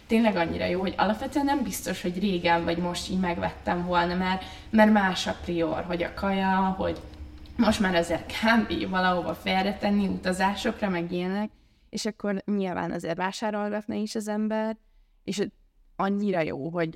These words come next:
hogy van egy, tényleg ez az alap, amiből ez az inspiráció, hogy, hogy meg kicsit ez a, ez a self-treat, hogy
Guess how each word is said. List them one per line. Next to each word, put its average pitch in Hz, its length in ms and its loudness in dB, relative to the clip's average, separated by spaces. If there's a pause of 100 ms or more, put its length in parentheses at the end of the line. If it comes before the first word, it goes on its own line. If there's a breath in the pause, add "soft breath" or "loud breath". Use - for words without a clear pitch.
hogy 170 200 -2
van 170 180 0
egy, 156 240 -8 (120)
tényleg 165 320 -2
ez 165 140 -2
az 190 100 -4
alap, 175 340 -2
amiből 175 360 -2
ez 202 220 -4
az 208 100 -8
inspiráció, 196 1000 -4
hogy, 190 200 -2 (380)
hogy 226 120 0
meg 220 300 2
kicsit 247 320 -4
ez 185 120 -4
a, 170 320 0
ez 180 140 -6
a 180 40 -10
self-treat, 165 1040 -6
hogy 160 240 -4